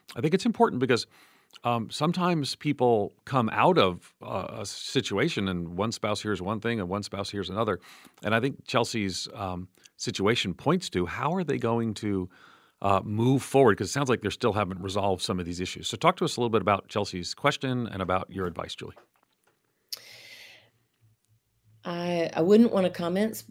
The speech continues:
Speaker 2: on the specifics just because I don't know this situation. What I would say to anyone in general is that when you go to any type of an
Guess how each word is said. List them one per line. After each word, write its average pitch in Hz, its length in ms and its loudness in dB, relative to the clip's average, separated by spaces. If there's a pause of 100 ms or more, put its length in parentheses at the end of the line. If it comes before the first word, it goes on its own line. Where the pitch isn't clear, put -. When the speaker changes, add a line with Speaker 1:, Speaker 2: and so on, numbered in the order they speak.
(140)
Speaker 2:
on 165 240 -2
the 151 140 2
specifics 185 460 -4
just 165 140 -6
because 165 240 -4
I 156 140 -4
don't 165 520 -2
know 160 240 -2
this 151 300 -2
situation. 160 840 -4
What 180 180 0
I 247 140 -2
would 302 180 -4
say 165 240 -2
to 170 340 -4
anyone 185 840 0
in 156 180 -4
general 143 520 -6
is 160 200 -8
that 160 320 -2 (340)
when 185 160 0
you 269 140 2
go 262 160 2
to 196 260 -6 (220)
any 190 260 0
type 165 460 -4
of 160 100 -4
an 156 200 -4